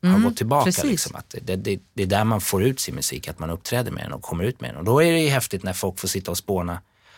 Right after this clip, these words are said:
Speaker 1: fram idéer.
Speaker 2: Ja.
Speaker 1: Sen så för mig har det varit jävligt viktigt att inse att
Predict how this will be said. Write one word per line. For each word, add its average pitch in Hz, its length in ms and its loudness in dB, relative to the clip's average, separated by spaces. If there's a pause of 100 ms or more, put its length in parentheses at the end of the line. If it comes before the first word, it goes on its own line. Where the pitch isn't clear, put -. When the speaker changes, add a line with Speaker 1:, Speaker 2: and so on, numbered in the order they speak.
(160)
Speaker 1:
fram 107 280 2
idéer. 104 480 2 (260)
Speaker 2:
Ja. 165 320 0 (440)
Speaker 1:
Sen 175 280 2
så 165 200 -2
för 139 140 0
mig 143 200 4
har 175 100 4
det 151 60 2
varit 120 160 -2
jävligt 107 280 0
viktigt 104 340 -6
att 107 80 -2
inse 95 380 -4
att - 280 -8